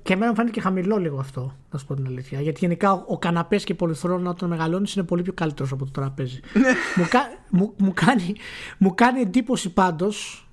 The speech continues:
Speaker 1: ότι ανεβαίνει το τάμπλετ πολύ σε αυτές τις ηλικίες.
Speaker 2: Ναι.
Speaker 1: Και εμένα πο-,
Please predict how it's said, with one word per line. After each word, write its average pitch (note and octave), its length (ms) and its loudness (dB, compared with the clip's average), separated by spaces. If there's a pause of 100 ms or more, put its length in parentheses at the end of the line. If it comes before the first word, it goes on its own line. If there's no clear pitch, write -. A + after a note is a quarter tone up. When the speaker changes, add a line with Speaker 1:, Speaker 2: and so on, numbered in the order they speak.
(180)
Speaker 1:
ότι G3 280 0
ανεβαίνει G3 340 0
το - 120 -2
τάμπλετ B3 380 2
πολύ G#3 240 2
σε A3+ 80 -2
αυτές A3+ 200 -2
τις - 100 -6
ηλικίες. G3+ 640 -4 (200)
Speaker 2:
Ναι. F#3 200 2
Speaker 1:
Και F#3 100 0
εμένα A3+ 220 2
πο-, G#3+ 200 0